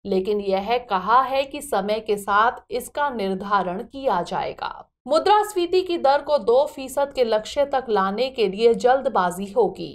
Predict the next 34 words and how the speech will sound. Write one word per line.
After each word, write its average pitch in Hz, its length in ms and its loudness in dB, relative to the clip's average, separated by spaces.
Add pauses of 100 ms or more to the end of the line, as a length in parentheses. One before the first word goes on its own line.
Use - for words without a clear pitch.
(220)
कि 220 100 -2
हम 226 180 -2
अपनी 247 280 0
वृद्धि 208 440 0
दर 196 200 2
को 196 180 -2
रोकने 190 500 0
के 208 140 -2
बारे 185 360 0
में 185 160 -2
सोचें 214 760 0
या 202 180 2
बात 185 400 2
करें। - 360 -8 (180)
इस 269 160 -2
बात 330 300 4
से 440 120 4
यही 302 320 4
संभावना 254 580 2 (140)
व्यक्त 262 300 2
की 294 220 -10
जा 269 200 6
रही 269 280 2
है 330 220 0
कि 330 140 -4
जब 269 300 2
मुद्रास्फीति 294 800 0
की 262 200 -8
दर 196 300 2 (500)
तेजी 247 400 6
से 359 160 0
नीचे 233 380 2
नहीं 214 480 -4
गिरेगी 185 500 -2